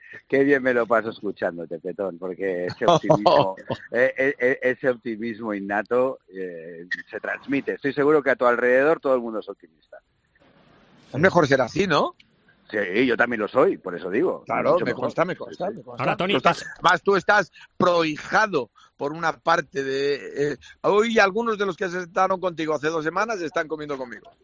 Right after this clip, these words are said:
Speaker 1: Hombre, dales muchos recuerdos, muy buena gente. Y eso que estábamos
Speaker 2: Sí,
Speaker 1: en
Speaker 2: sí.
Speaker 1: la previa de un partido de la máxima, ¿eh? Pero por encima de todo está la, la deportividad y, y, bueno, y la buena
Speaker 2: Y,
Speaker 1: gente,
Speaker 2: y,
Speaker 1: está claro.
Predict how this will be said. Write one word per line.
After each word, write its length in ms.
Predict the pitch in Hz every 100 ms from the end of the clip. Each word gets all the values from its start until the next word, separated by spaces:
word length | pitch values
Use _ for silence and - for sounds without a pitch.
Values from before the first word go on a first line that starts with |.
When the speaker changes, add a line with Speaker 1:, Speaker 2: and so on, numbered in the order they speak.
| - - -
Speaker 1:
Hombre, 400 | 117 147 151 101
dales 260 | 101 117 110
muchos 260 | 113 120
recuerdos, 480 | 110 107 101 90 85
muy 200 | 120 139
buena 320 | 147 135 113
gente. 420 | 104 101 82 87
Y 80 | 92
eso 160 | 104 143
que 80 | 131
estábamos 400 | - 135 160 127
Speaker 2:
Sí, 40 |
Speaker 1:
en 20 |
Speaker 2:
sí. 60 | 135
Speaker 1:
la 100 | 117
previa 380 | 120 127 147 156
de 80 | 135
un 80 |
partido 580 | 131 117 - 131 151 165 - _ _ -
de 160 | 123
la 140 | 104 104
máxima, 720 | 135 - - 107 101 127 196
¿eh? 40 |
Pero 360 | 143 110 104 95
por 140 | 104
encima 300 | 101 131 131
de 120 | 123
todo 400 | 110 123 131 175 - _ _ _ _
está 500 | 101 - 110 101 95
la, 180 | 95 92 -
la 160 | 101
deportividad 760 | 104 101 101 82 104 101 117 127
y, 540 | 117 104 92 82 85 -
y, 100 | 95
bueno, 220 | 87 117
y 40 |
la 100 | 92
buena 200 | 90 98
Speaker 2:
Y, 100 | 120
Speaker 1:
gente, 180 | - 110
Speaker 2:
y, 40 | 135
Speaker 1:
está 220 | - -
claro. 240 | - 92